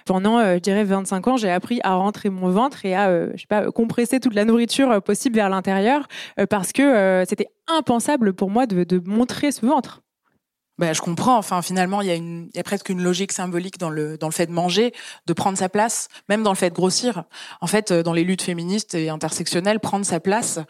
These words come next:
Speaker 2: quand on est une personne minorisée, c'est, c'est, c'est pas rien. Et donc, symboliquement, euh, te dire, euh, bah, c'est bon, je bouffe, en fait, j'en ai marre.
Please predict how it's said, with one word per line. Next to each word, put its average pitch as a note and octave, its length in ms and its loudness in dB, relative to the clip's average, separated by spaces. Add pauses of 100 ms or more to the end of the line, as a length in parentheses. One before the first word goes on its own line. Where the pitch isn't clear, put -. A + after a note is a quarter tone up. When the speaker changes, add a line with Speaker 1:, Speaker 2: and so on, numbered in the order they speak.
(200)
Speaker 2:
quand - 220 -8
on E3+ 60 -2
est E3+ 40 0
une F3 100 -4
personne F3 300 -2
minorisée, E3+ 480 -2
c'est, E3 260 -2
c'est, - 220 -8
c'est - 180 -6
pas E3 140 0
rien. G#3+ 280 0 (340)
Et F3+ 80 -2
donc, F3 180 -2
symboliquement, G3+ 800 2
euh, D#3+ 480 2
te E3 140 -2
dire, F3+ 340 0
euh, D#3+ 220 0
bah, D3 160 -2
c'est D#3+ 160 -2
bon, C4 180 2
je F#3 80 -2
bouffe, A#3+ 260 0
en D#3+ 60 -4
fait, F3+ 160 -2
j'en D#3+ 160 -2
ai D3 80 -2
marre. F3 380 -2